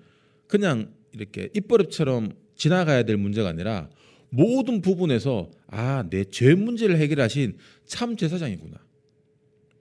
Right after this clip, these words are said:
여러분, 내 죄 문제가 해결 안 됐다는 증거가 뭐냐면은, 다른 사람의 죄를 볼 때 정죄하고 있는 거예요. 내가 죄 문제 해결되면은 다른 사람의 허물과 죄를 볼 때, '아,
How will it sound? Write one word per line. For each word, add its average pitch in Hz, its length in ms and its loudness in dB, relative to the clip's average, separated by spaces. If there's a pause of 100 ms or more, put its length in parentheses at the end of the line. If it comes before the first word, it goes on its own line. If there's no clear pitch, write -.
(440)
여러분, 127 220 2
내 120 140 4
죄 135 220 6
문제가 185 380 2
해결 160 280 0
안 107 140 -2
됐다는 156 320 -2
증거가 120 300 -4
뭐냐면은, 87 680 -4 (380)
다른 113 240 0
사람의 156 360 0
죄를 104 260 -2
볼 95 240 -6
때 98 280 -6 (260)
정죄하고 120 600 -4
있는 76 200 -14
거예요. - 120 -20 (1700)
내가 214 260 6
죄 165 160 4
문제 165 260 2
해결되면은 143 680 0 (280)
다른 139 260 2
사람의 185 360 2
허물과 165 380 2
죄를 127 220 2
볼 107 220 -4
때, 104 220 -4 (180)
'아, 120 220 -10